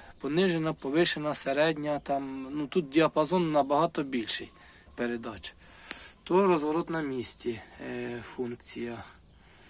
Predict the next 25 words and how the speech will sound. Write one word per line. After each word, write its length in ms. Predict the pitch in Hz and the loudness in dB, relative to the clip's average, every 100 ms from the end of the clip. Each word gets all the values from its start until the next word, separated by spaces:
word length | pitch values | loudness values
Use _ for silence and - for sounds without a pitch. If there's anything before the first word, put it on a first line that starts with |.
| - - - - - - | -20 -20 -20 -20 -16 -8
Розворот 400 | 120 120 131 - | -4 0 -2 -2
на 100 | 123 | -2
місці, 680 | 147 185 190 - 196 214 196 - - - - - - - | 4 6 6 4 4 4 2 -2 -16 -20 -20 -20 -16 -8
е, 220 | 160 135 139 - | -4 -2 -4 -4
потім, 560 | - 147 139 - 135 127 | 4 6 4 0 -4 -6
що 180 | - 139 | -6 -4
тут 160 | - 131 | -2 0
ще 200 | - 131 | 0 0
таке 320 | - - 131 | -2 -6 -6
більш 420 | 127 127 120 - | -4 -4 -2 -2
є. 200 | 131 117 - - - - - | -2 -2 -6 -16 -18 -14 0
І 120 | 147 | 4
вроді 300 | 170 220 202 | 4 4 2
би 160 | 185 190 | 6 8
якби 300 | 185 165 170 | 8 6 6
все. 260 | 160 139 | 6 6
Ну, 140 | 180 214 | 6 10
реверс 320 | 170 147 139 | 10 10 6
це 380 | - 131 120 107 - - | 6 6 4 0 -8 -14
в 40 | - | -4
китайцях 540 | 127 - 139 - 123 | 0 6 6 6 2
теж 220 | - 135 | 0 2
він 300 | 131 123 123 | 2 0 -2
є. 240 | 113 101 82 - - - - - - | -2 -4 -6 -14 -20 -20 -20 -12 -6
Реверс. 680 | 110 110 101 98 - - | -4 -4 -6 -2 0 0